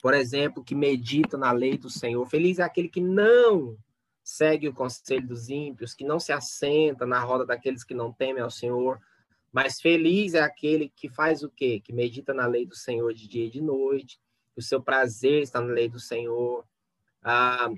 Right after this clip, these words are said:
Jesus, no seu famoso Sermão da Montanha, que nós já estudamos, ele fala, "Bem-aventurados são esses, bem-aventurados são aqueles, por isso e por isso." É,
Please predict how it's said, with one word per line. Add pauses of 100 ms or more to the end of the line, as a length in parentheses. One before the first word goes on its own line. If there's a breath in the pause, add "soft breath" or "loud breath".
(160)
Jesus,
no
seu
famoso (320)
Sermão
da
Montanha,
que
nós
já
estudamos, (1120)
ele
fala,
"Bem-aventurados (240)
são
esses,
bem-aventurados
são
aqueles,
por
isso
e
por
isso." (520)
É,